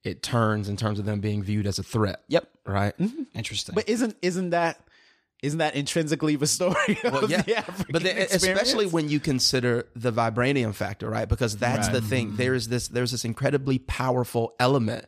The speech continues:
Speaker 1: that sets Wakanda apart from every other nation. And so it's like, we want some of that vibranium, you know what I mean?
Speaker 2: Right.
Speaker 1: Or, or, or why do they get to have it all? Who says they're the ones who can
Speaker 2: Exactly.
Speaker 1: steward it properly?
Speaker 2: Or, or it's just
Speaker 1: Or
Speaker 2: like a, it's like a, a civil war thing. No, we need to oversee this.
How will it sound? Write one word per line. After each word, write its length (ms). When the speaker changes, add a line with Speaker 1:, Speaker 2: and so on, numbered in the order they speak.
Speaker 1:
that 180
sets 440
Wakanda 500
apart 360
from 200
every 380
other 400
nation. 480
And 160
so 160
it's 160
like, 160
we 80
want 180
some 180
of 60
that 160
vibranium, 480
you 140
know 140
what 120
I 60
mean? 220
Speaker 2:
Right. 200
Speaker 1:
Or, 160
or, 60
or 140
why 140
do 80
they 160
get 160
to 80
have 240
it 40
all? 220
Who 160
says 320
they're 180
the 120
ones 400
who 160
can 140
Speaker 2:
Exactly. 220
Speaker 1:
steward 160
it 120
properly? 680
Speaker 2:
Or, 220
or 140
it's 100
just 160
Speaker 1:
Or 20
Speaker 2:
like 140
a, 100
it's 140
like 160
a, 220
a 80
civil 300
war 200
thing. 320
No, 140
we 140
need 180
to 80
oversee 400
this. 360